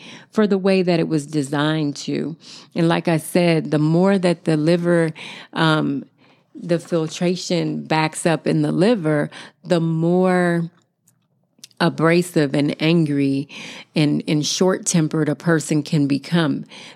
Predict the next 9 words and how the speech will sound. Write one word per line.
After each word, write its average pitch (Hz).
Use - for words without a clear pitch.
because 160
then 165
their 165
body 160
starts -
craving 170
caffeine, 151
starts 165
craving 165